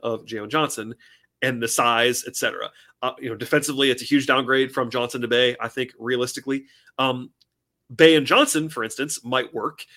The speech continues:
but it does, it does not work if Jalen's not ready to be that primary defensive wing because Saddiq Bey, for all of his strengths, is not a good in-space defender. He's very slow-footed. He's a below-average guy defensively, to be kind. And I think Bey is really actually more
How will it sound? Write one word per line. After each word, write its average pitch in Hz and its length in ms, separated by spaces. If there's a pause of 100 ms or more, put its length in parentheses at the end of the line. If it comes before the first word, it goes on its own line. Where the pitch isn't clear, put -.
(520)
but 151 160
it 147 60
does, 185 260
it 143 60
does 156 140
not 180 240
work 127 240
if 123 100
Jalen's 143 300
not 131 140
ready 127 200
to 117 40
be 127 80
that 123 140
primary 117 680
defensive 123 400
wing 160 280
because 113 440
Saddiq 120 300
Bey, 131 380 (240)
for 165 180
all 139 100
of 120 60
his 120 120
strengths, 160 460
is 127 140
not 143 300
a 131 80
good 127 380 (280)
in-space 139 440
defender. 127 480
He's 123 180
very 123 260
slow-footed. 127 680 (240)
He's 131 240
a 123 100
below-average 131 480
guy 120 160
defensively, 127 580
to 151 120
be 135 80
kind. 123 400 (320)
And 131 100
I 131 40
think 127 240
Bey 170 160
is 185 100
really 160 160
actually 135 300
more 151 240